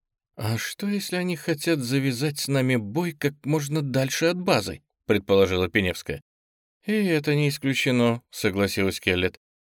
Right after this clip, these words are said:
«Но мне опять же непонятно, зачем это им понадобилось. Сомнительные преимущества, которые дает им встреча с нами на дальних подступах,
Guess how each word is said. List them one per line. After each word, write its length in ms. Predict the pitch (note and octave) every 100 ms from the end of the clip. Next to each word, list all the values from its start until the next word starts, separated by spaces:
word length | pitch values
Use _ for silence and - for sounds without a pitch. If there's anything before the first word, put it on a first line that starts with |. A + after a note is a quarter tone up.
| _
«Но 320 | - C3 D3+ D3+
мне 260 | F3 F#3
опять 300 | D#3+ D3 F3
же 160 | D3 D#3+
непонятно, 840 | D#3 D3 D#3+ F3+ F#3+ - D#3+ D#3+ -
зачем 800 | A2+ C#3 C3+ - - F3+ G3 -
это 300 | D3 D3 D#3
им 260 | - A#2+
понадобилось. 880 | B2 F3 F#3+ G3+ - C2 A#1 - - - _ _ -
Сомнительные 640 | - B2 A2 C#3+ C#3+ D3+
преимущества, 760 | D3+ D3+ A2 G2+ - D3 B2+ A2+
которые 480 | A2 - G#2 G#2
дает 420 | F#2+ G2+ G2 G2 G2+
им 120 | G2
встреча 440 | - G2 G2 -
с 140 | F2+ -
нами 460 | G2 C#3 B2 F2+ -
на 400 | C3+ C#3 C3+ B2
дальних 500 | G#2+ G2+ F#2+ F#2 -
подступах, 600 | F2 E2 - - G3